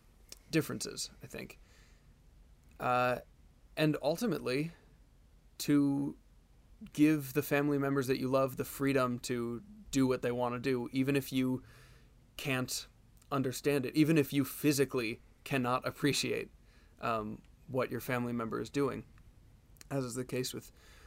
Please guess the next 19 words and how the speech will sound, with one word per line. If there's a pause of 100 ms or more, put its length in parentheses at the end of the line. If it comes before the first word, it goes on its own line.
(160)
with
Ruby's
family.
There's
still
just
so
much
love
and
support
that
comes
from
them. (1200)
Uh, (460)
and
they
are